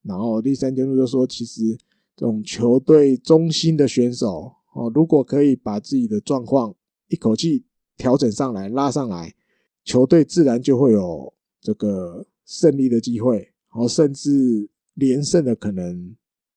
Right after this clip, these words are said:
都有，都有。哦，但他自己也知道现在球队状况并不是那么好，哦，你说一口气就要连胜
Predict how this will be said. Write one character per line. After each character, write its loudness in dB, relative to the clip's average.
都 2
有， -14
都 4
有。 0
哦， -4
但 2
他 4
自 -2
己 0
也 2
知 -4
道 0
现 -2
在 2
球 0
队 4
状 -2
况 0
并 4
不 0
是 0
那 2
么 2
好， -14
哦， -4
你 -2
说 2
一 -2
口 0
气 0
就 2
要 2
连 0
胜 -4